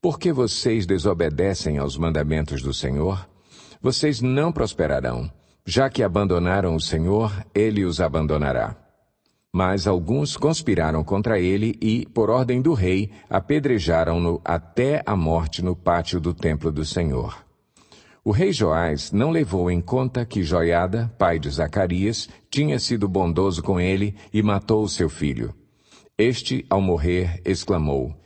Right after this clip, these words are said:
"Veja isto o Senhor, e faça justiça." Na virada do ano, o exército arameu marchou contra Joás, invadiu Judá e Jerusalém, matou todos os líderes do povo e enviou para Damasco,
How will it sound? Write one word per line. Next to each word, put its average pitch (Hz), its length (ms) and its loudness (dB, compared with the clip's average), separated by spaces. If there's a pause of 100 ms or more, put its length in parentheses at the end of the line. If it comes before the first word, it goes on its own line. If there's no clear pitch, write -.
(340)
"Veja 143 440 2
isto 156 480 0
o 151 140 0
Senhor, 87 500 0 (320)
e 95 80 0
faça 98 440 -2
justiça." 71 720 -6 (720)
Na 90 100 0
virada 95 400 2
do 85 160 0
ano, 127 320 0 (240)
o 95 100 0
exército 98 600 0
arameu 85 460 2
marchou 87 460 0
contra 107 340 -2
Joás, 78 600 0 (220)
invadiu 107 540 0
Judá 90 400 0
e 98 40 0
Jerusalém, 78 760 0 (220)
matou 107 460 0
todos 139 460 0
os 95 120 0
líderes 98 500 0
do 80 100 0
povo 104 500 0 (220)
e 104 140 0
enviou 117 340 2
para 107 240 0
Damasco, 92 680 0